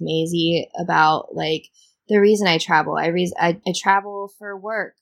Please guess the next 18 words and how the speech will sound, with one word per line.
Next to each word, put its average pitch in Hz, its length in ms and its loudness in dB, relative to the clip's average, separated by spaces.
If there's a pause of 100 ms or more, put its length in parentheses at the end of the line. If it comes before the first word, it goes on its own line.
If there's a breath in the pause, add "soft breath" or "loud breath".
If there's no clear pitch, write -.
(140)
but, 180 260 -6
you 202 140 -8
know, 185 140 -4
I 175 280 -4
also 202 300 -2
travel 196 360 0
for 190 180 -6
some 185 260 -6
me 208 220 -2
time. 160 260 2
Like, 170 280 -2 (520 soft breath)
I 196 140 2
love 202 240 2
you. 160 280 -4
I 180 180 0
love 190 440 2
raising 180 400 0
you. 165 180 -4